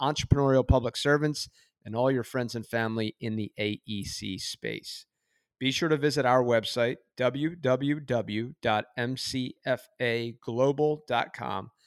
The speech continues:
Sign up for our newsletter to stay in touch with us and learn about all of the projects and clients we're helping.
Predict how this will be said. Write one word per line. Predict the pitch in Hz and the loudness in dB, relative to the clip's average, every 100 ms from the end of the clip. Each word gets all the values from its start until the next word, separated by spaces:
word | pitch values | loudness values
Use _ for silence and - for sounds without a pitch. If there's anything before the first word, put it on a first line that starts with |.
| _ _ _ | _ _ _
Sign | - - 156 | -10 0 2
up | 160 | 2
for | - 151 | 0 0
our | |
newsletter | 139 135 120 127 123 | 2 0 0 -2 -2
to | - 104 | -6 -10
stay | - 127 127 | -4 -4 -4
in | |
touch | 113 123 - | -4 -6 -4
with | 123 - | -10 -2
us | 123 117 - - _ _ _ 107 | 0 0 -4 -12 _ _ _ -10
and | 104 101 | -8 -6
learn | 107 117 | -4 -2
about | 107 113 113 - | 0 2 2 2
all | 131 143 131 | 2 4 2
of | |
the | 110 | -4
projects | - 117 113 117 110 - | -4 0 0 0 -6 -6
and | 117 | -10
clients | 110 104 95 - | -8 -6 -8 -6
we're | 95 | -6
helping. | 92 - - - | -6 -8 -14 -18